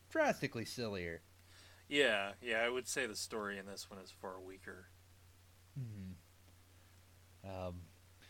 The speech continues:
Speaker 1: as
Speaker 2: But
Speaker 1: that's
Speaker 2: yes,
Speaker 1: going
Speaker 2: they're,
Speaker 1: on,
Speaker 2: they're gonna go to the fortress. Yeah, what?
Speaker 1: Oh yeah, they're gonna head to the fortress, and now we gotta go to Idaho.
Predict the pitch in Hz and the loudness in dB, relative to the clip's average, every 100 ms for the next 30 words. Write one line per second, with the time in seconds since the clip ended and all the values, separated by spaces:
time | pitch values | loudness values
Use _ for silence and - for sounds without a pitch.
0 | - - - - 143 214 139 - 165 147 | -20 -20 -8 0 6 8 8 10 10 10
1 | 135 135 131 127 117 104 143 139 120 - | 10 8 4 -4 -4 -2 0 0 -2 -4
2 | 143 120 101 90 120 107 95 - - 135 | -4 -4 -6 -4 0 0 -2 -12 -10 -8
3 | - - - - - - - - - 175 | -8 -20 -20 -20 -20 -20 -20 -14 6 12
4 | 170 147 185 196 160 151 135 117 143 139 | 12 12 12 12 10 10 8 6 8 8
5 | - 107 - 135 139 165 202 180 156 139 | 8 4 4 4 10 12 12 12 12 10
6 | 120 143 165 170 165 160 - - 117 120 | 10 10 12 12 10 6 4 6 8 8
7 | 104 98 101 95 85 | 8 6 8 6 4